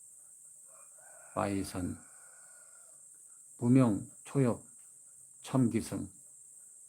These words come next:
에, 해동비구 조계삼은 금풍당 성호, 에,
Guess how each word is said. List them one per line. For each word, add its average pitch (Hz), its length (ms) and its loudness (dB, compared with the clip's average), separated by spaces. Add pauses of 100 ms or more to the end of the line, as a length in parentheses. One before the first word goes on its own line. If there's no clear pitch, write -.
(880)
에, 87 260 -14 (180)
해동비구 98 720 -4 (500)
조계삼은 98 640 -6 (880)
금풍당 95 680 -4 (1120)
성호, 92 540 -2 (1160)
에, 92 160 -12